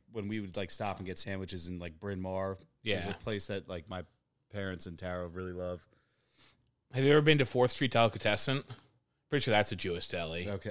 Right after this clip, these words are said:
Speaker 1: Well, like, I mean, me personally, I think I, pre-, I, the, I'm not saying this anyway. Like, going to Primo's, I was like, "All right,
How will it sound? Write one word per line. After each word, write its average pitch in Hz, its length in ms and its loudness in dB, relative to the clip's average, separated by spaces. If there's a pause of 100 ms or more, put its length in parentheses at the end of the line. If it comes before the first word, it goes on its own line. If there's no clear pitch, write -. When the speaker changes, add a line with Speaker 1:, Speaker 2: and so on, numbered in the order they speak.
Speaker 1:
Well, 131 220 2
like, 117 380 4
I 131 80 2
mean, 131 180 2
me 147 140 2
personally, 113 480 2
I 101 40 2
think 110 200 0
I, 104 80 2
pre-, - 160 -10 (240)
I, 98 200 -8
the, 90 400 -10
I'm 95 160 -8
not 104 240 -2
saying 101 240 -2
this 87 140 -8
anyway. 92 320 -4
Like, 85 300 -8 (320)
going 110 320 0
to 110 80 -8
Primo's, 104 580 0
I - 20 -4
was 87 160 -6
like, 87 240 -8
"All 95 80 -4
right, 82 220 -6